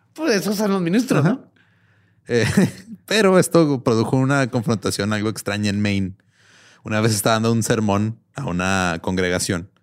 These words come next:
Speaker 2: pero el güey estaba embelesado por una mujer que estaba ahí sentada. Y la mujer dijo, "Primero se me quedó viendo el rostro, luego me vio los pies y luego,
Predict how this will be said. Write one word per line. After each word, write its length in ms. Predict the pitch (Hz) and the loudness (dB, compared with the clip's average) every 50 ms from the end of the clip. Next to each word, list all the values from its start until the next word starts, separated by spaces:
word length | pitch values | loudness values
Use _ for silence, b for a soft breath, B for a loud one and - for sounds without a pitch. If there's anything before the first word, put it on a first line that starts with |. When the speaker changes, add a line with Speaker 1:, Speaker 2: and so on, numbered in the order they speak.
| _ _ _ _ _ - | _ _ _ _ _ -10
Speaker 2:
pero 100 | - 101 | -6 -4
el 40 | 87 | -2
güey 100 | 90 95 | -2 -2
estaba 300 | - - - 90 92 95 | -2 -2 -4 -4 -4 -4
embelesado 520 | 92 95 98 90 87 - - 87 90 92 | -4 -4 -4 -4 -4 -4 -4 -4 -4 -6
por 120 | - - 85 | -6 -8 -8
una 100 | 87 90 | -8 -8
mujer 200 | 85 - 90 80 | -8 -8 -8 -10
que 40 | |
estaba 160 | - - - 82 | -10 -10 -12 -10
ahí 60 | - | -10
sentada. 380 | - 90 - - 92 85 82 78 - - - - _ _ _ _ _ _ _ _ _ _ _ _ _ _ _ _ _ _ _ _ _ _ _ | -12 -12 -12 -12 -12 -12 -12 -14 -14 -18 -20 -20 _ _ _ _ _ _ _ _ _ _ _ _ _ _ _ _ _ _ _ _ _ _ _
Y 60 | - | -8
la 120 | 95 95 95 | -6 -4 -4
mujer 260 | 95 87 - 101 98 | -2 -2 -2 -2 -2
dijo, 320 | 98 - - 104 95 - | -2 -2 -2 -2 -2 -2
"Primero 540 | - 98 92 101 110 127 147 147 151 139 - - | -2 -2 0 0 2 2 2 2 2 0 -4 -8
se 140 | - - 101 | -10 -8 -8
me 60 | 95 - | -6 -2
quedó 160 | - 98 104 | -2 0 0
viendo 240 | 104 107 110 110 107 | 0 -2 -2 -2 -2
el 100 | 95 92 | -2 0
rostro, 540 | 135 156 147 - - 165 165 180 - b b b b b b _ | 0 -2 0 0 0 0 0 0 -4 b b b b b b _
luego 400 | 104 95 101 104 104 110 107 107 | -4 -2 0 2 2 2 2 2
me 140 | 104 95 92 | 2 2 0
vio 160 | 90 101 104 | 2 0 2
los 180 | 104 101 95 - | 2 0 -2 -2
pies 420 | - 151 151 160 151 - - - - | 0 2 2 2 2 0 -4 -8 -6
y 100 | - 107 | -4 -2
luego, 520 | 104 104 101 98 98 107 110 107 104 98 | 0 0 0 2 2 2 2 2 0 -2